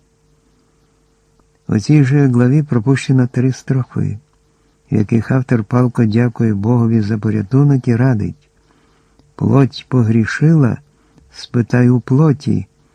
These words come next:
не вимагай боргів від душі».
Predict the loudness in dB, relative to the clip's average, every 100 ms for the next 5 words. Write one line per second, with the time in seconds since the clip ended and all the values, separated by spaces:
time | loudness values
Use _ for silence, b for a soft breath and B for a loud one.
0 | _ _ _ -2 2 4 4 2 2 2
1 | 2 0 0 0 0 0 -2 0 -4 -4
2 | -2 -2 -2